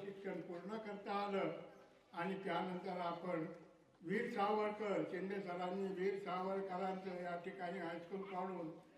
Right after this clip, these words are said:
आपल्याला संधी दिली आणि आपण ज्ञानी होण्याचा खूप खूप प्रयत्न केला. या शाळेमध्ये प्रथम उच्च श्रेणी मुख्याध्यापक, मुख्याध्यापक म्हणून या ठिकाणी मला मान मिळाला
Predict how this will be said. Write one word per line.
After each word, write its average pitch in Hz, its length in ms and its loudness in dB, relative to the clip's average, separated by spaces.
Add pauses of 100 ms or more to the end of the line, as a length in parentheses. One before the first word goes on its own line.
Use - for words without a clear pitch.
(240)
आपल्याला 185 460 2
संधी 165 400 6
दिली 196 600 4 (280)
आणि 175 180 2
आपण 175 340 2
ज्ञानी 165 440 4
होण्याचा 170 600 0 (500)
खूप 196 320 -2
खूप 190 320 0
प्रयत्न 170 360 4
केला. 185 380 6 (760)
या - 300 6
शाळेमध्ये 202 580 2
प्रथम 196 520 2 (240)
उच्च 202 180 -2
श्रेणी 202 720 -2 (800)
मुख्याध्यापक, 202 1040 4 (200)
मुख्याध्यापक 202 800 4
म्हणून 220 380 -2 (680)
या 185 120 8 (100)
ठिकाणी 202 380 2
मला 190 320 6
मान 170 340 4
मिळाला 185 520 6